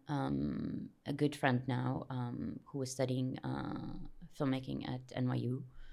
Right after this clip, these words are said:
and she was doing her thesis project. And I went in initially to translate, um,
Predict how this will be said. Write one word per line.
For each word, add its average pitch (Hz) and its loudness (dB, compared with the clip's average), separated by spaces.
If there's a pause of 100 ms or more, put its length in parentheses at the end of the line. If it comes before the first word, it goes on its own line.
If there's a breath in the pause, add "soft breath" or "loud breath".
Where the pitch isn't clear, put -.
(380 soft breath)
and 139 4
she - 2
was 131 4
doing 131 2
her 135 2
thesis - -6
project. 127 -2
And 147 4
I 143 6
went 156 8
in 165 4
initially 151 2
to 131 -6
translate, 127 0
um, - -6